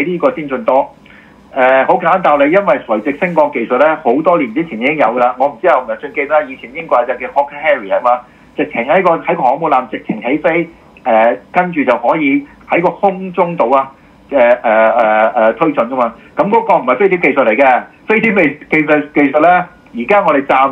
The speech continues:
時未見到喺戰場上 show 畀你睇，但係答呢個觀眾，我哋，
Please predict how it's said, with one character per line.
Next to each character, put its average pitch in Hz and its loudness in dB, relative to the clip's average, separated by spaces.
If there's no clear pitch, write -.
時 117 -6
未 139 2
見 156 -4
到 165 2
喺 - -4
戰 139 -2
場 110 0
上 120 2
show 170 0
畀 151 2
你 135 0
睇， 123 2
但 139 0
係 143 0
答 196 2
呢 185 2
個 170 4
觀 170 -2
眾， 147 -2
我 127 0
哋， 120 -2